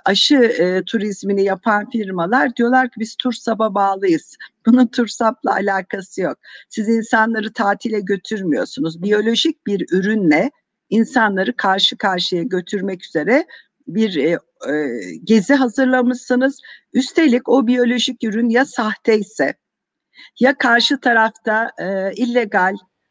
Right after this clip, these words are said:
doğru olmayan ürünler aşı gibi pazarlanacaksa, bir takım kişiler buradan para kazanacaksa, bakın bunların hepsi birer olasılık dahilinde ve o ülkelerin hükümetlerinin esasında bu tür işlere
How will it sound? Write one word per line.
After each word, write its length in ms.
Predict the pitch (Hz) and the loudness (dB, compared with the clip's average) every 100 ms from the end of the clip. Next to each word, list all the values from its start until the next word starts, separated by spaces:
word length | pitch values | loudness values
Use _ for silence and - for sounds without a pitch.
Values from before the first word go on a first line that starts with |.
| _ | _
doğru 280 | 214 226 233 | 2 4 4
olmayan 540 | 226 233 220 214 208 - | 2 2 0 -2 -2 -2
ürünler 480 | 196 214 202 202 208 | -4 -4 -2 -2 -2
aşı 240 | 196 - | -4 -4
gibi 240 | 240 233 226 | -4 -4 -4
pazarlanacaksa, 1300 | 214 190 202 202 196 190 185 208 190 - 170 156 175 | -4 -2 0 0 0 -4 -4 -4 -6 -6 -2 -2 -4
bir 60 | - | -4
takım 340 | 240 226 240 | -4 -2 -4
kişiler 540 | 214 - 220 214 214 190 | -4 -6 -4 -4 -4 -6
buradan 400 | 190 208 208 - | -6 -4 -4 -4
para 260 | 180 202 | -8 -6
kazanacaksa, 880 | 202 185 190 185 180 196 196 - 170 | -6 -6 -6 -6 -6 -6 -6 -4 -4
bakın 340 | 180 - 208 185 | -4 -6 -10 -6
bunların 420 | 220 226 220 226 | -2 0 0 0
hepsi 600 | 240 - - - 196 294 - - _ - | 0 -2 -4 2 2 2 -4 -20 _ 0
birer 320 | 226 233 254 | 4 4 2
olasılık 720 | - 196 202 196 226 233 - - | 0 0 -2 -4 -6 -6 -6 -2
dahilinde 840 | 175 165 165 - 175 - 233 427 _ _ - | -2 -2 -4 -4 -4 -2 -2 -4 _ _ 0
ve 140 | 226 | 2
o 200 | - 311 | 4 4
ülkelerin 560 | 294 254 - 214 190 190 | 4 2 0 -2 -2 -4
hükümetlerinin 720 | 233 - 220 202 - 220 277 | -4 -4 -6 -6 -6 -2 0
esasında 680 | 247 - 214 208 214 208 196 | 0 -2 -2 -4 -8 -6 -6
bu 140 | 269 | -6
tür 220 | - 196 - | -6 -8 -8
işlere 520 | 185 - 190 190 311 | -8 -6 -2 0 0